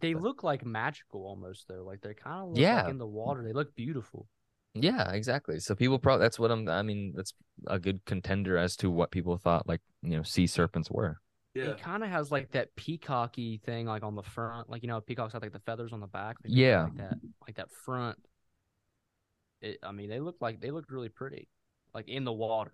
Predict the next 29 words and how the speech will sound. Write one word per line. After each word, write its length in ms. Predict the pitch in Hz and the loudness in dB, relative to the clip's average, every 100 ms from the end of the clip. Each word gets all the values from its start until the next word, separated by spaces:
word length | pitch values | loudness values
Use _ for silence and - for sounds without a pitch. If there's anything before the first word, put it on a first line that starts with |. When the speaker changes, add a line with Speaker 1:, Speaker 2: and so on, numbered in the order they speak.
| - - | -10 0
Speaker 1:
out 200 | 135 160 | 2 4
of 120 | 127 | 2
water. 420 | 120 117 110 104 | 0 0 -2 4
Speaker 2:
Out 140 | 113 139 | 8 10
of 40 | |
the 60 | 110 | 12
water, 200 | 104 92 | 12 10
they 80 | |
look 100 | 85 | 8
gross. 260 | 80 78 67 | 4 2 2
Speaker 1:
They 160 | 127 135 | 2 4
don't 200 | 143 - | 4 6
Speaker 2:
<laughs> 100 | 147 | 8
Speaker 1:
belong 380 | 220 117 117 104 | 8 8 4 -2
out 100 | 104 | -4
of 60 | |
the 80 | 98 | -6
water. 320 | 95 95 92 | -8 -10 -10
They 60 | 98 | -10
don't. 340 | 107 - 127 | -10 2 6
Speaker 2:
No, 80 | - | 8
Speaker 1:
They 60 | 156 | 8
Speaker 2:
they 80 | 160 | 6
Speaker 1:
look 40 | 139 | 6
like 80 | 175 | 6
Speaker 2:
don't. 120 | 139 | 6
Speaker 1:
a 20 | 117 | 6
long 360 | 127 127 127 | 4 4 4
sardine. 680 | - - 113 110 104 101 92 | -2 0 2 2 -2 -4 -6